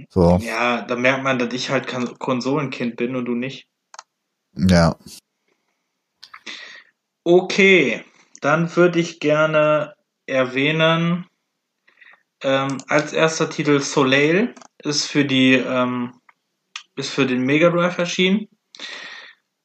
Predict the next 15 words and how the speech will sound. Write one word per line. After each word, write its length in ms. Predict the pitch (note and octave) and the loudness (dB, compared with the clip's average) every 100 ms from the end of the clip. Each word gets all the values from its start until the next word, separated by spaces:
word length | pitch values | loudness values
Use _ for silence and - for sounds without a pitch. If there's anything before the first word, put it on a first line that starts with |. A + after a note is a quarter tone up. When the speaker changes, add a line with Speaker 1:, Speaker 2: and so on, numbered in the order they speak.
| _ | _
Speaker 2:
Ist 320 | D3+ D3 - | -4 -2 -4
ein 440 | C#3+ C3+ C3+ C3 - | -6 -4 -4 -8 -8
Action-Adventure, 840 | E3 - F3+ D#3+ E3 D#3+ - D#3 C#3+ | -8 -2 0 2 2 2 2 2 2
auch 200 | D#3 D#3 | -2 -2
Zelda-like, 840 | - D3 E3+ F3 F3 F#3 F#3+ - | -2 2 2 2 2 0 -2 0
hat 100 | E3+ | 0
aber 180 | E3 C#3+ | 2 2
eine 160 | C#3+ C#3 | 2 0
sehr 240 | C3+ D#3+ | 0 0
abstruse 760 | D3+ - - - F3 E3 C#3 A#2 | 0 -12 -16 -6 0 2 2 0
Handlung, 640 | D3 E3+ A#2 B2+ D#3+ F3 _ _ _ _ _ _ _ | -2 -6 -4 -4 -4 -8 _ _ _ _ _ _ _
weil, 440 | A#2+ A#2+ B2+ B2 A#2+ | 0 2 4 2 -2
äh, 340 | A#2+ A#2 A2+ _ | -4 -8 -10 _
so 200 | - - | -14 -12
eine, 280 | B2+ B2+ B2 | -6 -8 -8